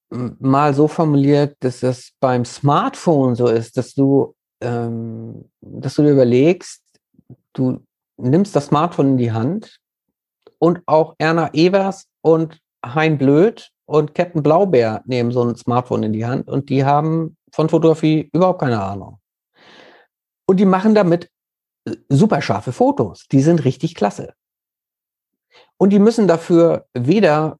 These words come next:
einen Fotokurs besuchen, noch müssen sie in irgendeiner, in irgendeinem Fotoclub sein, zwanzig Jahre, bevor sie überhaupt bereit sind, mal ein Foto in der Öffentlichkeit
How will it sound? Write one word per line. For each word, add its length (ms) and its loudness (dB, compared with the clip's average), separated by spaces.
einen 260 0
Fotokurs 880 -2
besuchen, 580 -2
noch 200 0
müssen 280 2
sie 180 0
in 200 0
irgendeiner, 640 0
in 120 0
irgendeinem 400 -2
Fotoclub 560 -2
sein, 460 -2
zwanzig 420 -2
Jahre, 300 2
bevor 440 0
sie 320 -2
überhaupt 420 2
bereit 500 0
sind, 420 0
mal 260 0
ein 160 -6
Foto 240 0
in 80 2
der 80 -2
Öffentlichkeit 560 -4